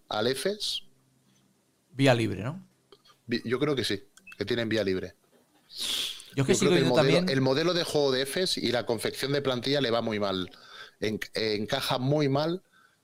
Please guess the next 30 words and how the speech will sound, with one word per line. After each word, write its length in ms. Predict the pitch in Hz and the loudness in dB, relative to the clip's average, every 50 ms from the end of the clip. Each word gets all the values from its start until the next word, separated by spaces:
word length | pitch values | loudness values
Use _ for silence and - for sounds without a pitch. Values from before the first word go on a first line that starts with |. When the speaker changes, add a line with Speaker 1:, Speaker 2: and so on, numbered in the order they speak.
| _ _ _ _ | _ _ _ _
Speaker 1:
con, 440 | - 113 107 101 98 95 95 92 92 | -2 0 0 0 0 -2 -4 -6 -4
con 180 | - 98 95 | -2 0 0
el 100 | 92 90 | 2 2
Barça, 320 | 90 95 92 - - 78 - | 2 2 0 -2 -2 -4 -2
sobre 200 | - 90 90 87 | -2 -2 -2 -2
todo 120 | 107 104 104 | -2 -2 -2
porque 180 | 110 92 104 | -2 -2 -2
tienen 200 | 92 104 104 104 | -2 -2 -2 -2
Speaker 2:
Ujú. 100 | - - | -2 0
Speaker 1:
jugadores 720 | 98 104 107 113 113 127 131 123 - - - - - - - | 0 2 2 2 2 2 0 0 0 0 0 -2 -4 -6 -8
que 280 | - - 95 92 92 90 | -6 -4 -2 -2 -2 0
pueden 260 | - 113 110 110 110 | 0 0 0 2 0
atacar 420 | 107 104 - 107 101 - 113 110 107 | -2 -2 -2 -2 -2 -2 -2 -2 -2
muy 120 | 110 110 | -2 -2
fácilmente 480 | - - 101 - 98 98 101 101 98 107 | -2 -2 -2 -2 -2 -2 -2 -2 -2 -2
a 40 | 98 | -2
la 100 | 95 87 | -2 0
Provítola, 560 | - 101 104 123 123 131 127 135 156 202 - _ _ _ - | 0 2 2 2 2 2 2 2 2 0 -4 _ _ _ -6
que 100 | 98 92 | -4 -4
es, 120 | - - | -2 -2
eh, 720 | 87 82 78 78 - - 50 - - - - - - - - - _ _ _ | -4 -4 -4 -4 -6 -6 -6 -6 -6 -8 -8 -10 -12 -16 -18 -20 _ _ _
uno 180 | - 82 78 71 | -18 -18 -14 -10
de 80 | 78 | -10
los 140 | 73 65 - | -8 -8 -8
puntos 340 | - - 95 87 90 87 - | -6 -6 -6 -4 -4 -4 -2
débiles 540 | 101 101 98 95 90 90 85 - - - - - - - - - - - _ _ | 0 0 0 0 0 0 -2 -2 -4 -6 -6 -12 -20 -20 -20 -20 -20 -20 _ _
defensivos 540 | - 104 - 104 101 98 - 110 104 98 90 | -2 -2 0 -2 -2 0 0 2 2 2 2
del 100 | 101 95 | 2 2
Barça, 400 | 101 104 - - - 143 165 - - | 2 2 0 0 0 -2 -2 -2 -4
Speaker 2:
Sí. 180 | 120 101 95 | -6 -6 -6